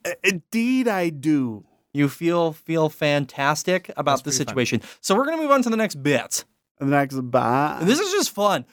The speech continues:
Speaker 2: We're, we're changing things up. We're doing the same thing that we've been doing before.
Speaker 1: So go ahead and hang on to your names. We'll get rid of 'em, 'cause since we used those, we'll get rid of those.
Speaker 2: Okay. Bye-bye.
Speaker 1: Okay.
Speaker 2: Bye-bye.
Speaker 1: So we also have another drawing thing, 'cause we're gonna do,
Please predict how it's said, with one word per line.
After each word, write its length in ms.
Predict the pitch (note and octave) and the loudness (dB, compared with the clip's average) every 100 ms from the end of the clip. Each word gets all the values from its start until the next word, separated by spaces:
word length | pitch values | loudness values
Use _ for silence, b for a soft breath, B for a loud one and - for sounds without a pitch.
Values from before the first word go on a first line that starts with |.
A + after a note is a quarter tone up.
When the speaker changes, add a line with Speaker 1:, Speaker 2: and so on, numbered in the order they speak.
| b | b
Speaker 2:
We're, 160 | C4 C4+ | -2 0
we're 220 | B3+ A#3+ | 2 0
changing 560 | A#3+ C#4+ D4+ C4+ C#4 B3 | 2 0 0 0 0 0
things 280 | A#3 G3+ | 0 0
up. 200 | C#3+ B2+ | 0 0
We're 100 | D3+ | 0
doing 200 | D#3 G#3+ | 0 0
the 60 | F#3 | 0
same 260 | - G#3 G3+ | -2 -2 -2
thing 140 | G#3 | -2
that 80 | G3+ | 0
we've 100 | F#3+ | -2
been 80 | F#3 | 0
doing 220 | F#3+ F#3+ | -2 -2
before. 640 | F3 - F3 D#3 D3 E3 _ | -6 -4 0 2 0 -4 _
Speaker 1:
So 180 | - F3 | -6 -2
go 80 | G3 | 0
ahead 180 | A3 | 0
and 140 | A3+ G3 | 0 0
hang 240 | F3+ F#3 | 0 0
on 160 | F3+ F3+ | 0 0
to 120 | - | -2
your 80 | E3+ | 0
names. 340 | D3 D3 D3 | 2 2 2
We'll 120 | C#3+ C3+ | 0 0
get 160 | C#3+ | 0
rid 140 | B2+ B2+ | 0 0
of 100 | G#2+ | 0
'em, 180 | F#2+ E3+ | -6 -2
'cause 160 | C3+ A#2 | 0 0
since 320 | - D3 C3+ | -2 -4 -2
we 100 | C#3+ | 0
used 280 | C3+ D3 D3 | 2 0 0
those, 240 | C#3 C3 | -2 0
we'll 80 | C3 | -2
get 160 | A#2+ A#2 | -2 0
rid 100 | A2+ | 0
of 120 | G2+ | -2
those. 280 | C3 - _ C3+ | -6 -12 _ -2
Speaker 2:
Okay. 160 | - - | -2 -8
Bye-bye. 480 | C3 E3+ E3+ B2+ A#2+ | -8 -4 0 2 2
Speaker 1:
Okay. 80 | B2+ _ _ | -2 _ _
Speaker 2:
Bye-bye. 380 | C3+ A#2+ - - _ - | -2 -2 -4 -6 _ -12
Speaker 1:
So 400 | - G#3 C3 - _ | 0 2 2 -4 _
we 200 | C#3 D3+ | -4 0
also 240 | D#3+ F3 | 0 0
have 160 | F#3 G3 | -2 -2
another 280 | F#3+ F#3 F3 | 0 0 -2
drawing 480 | D3+ C#3+ C3 A#2+ A2+ | 0 0 0 -2 -2
thing, 280 | A#2+ A2 | -2 0
'cause 160 | B2+ B2 | 0 0
we're 120 | B2 | 0
gonna 160 | B2 B2 | 0 0
do, 420 | B2 C3 B2+ B2+ | 0 0 0 -2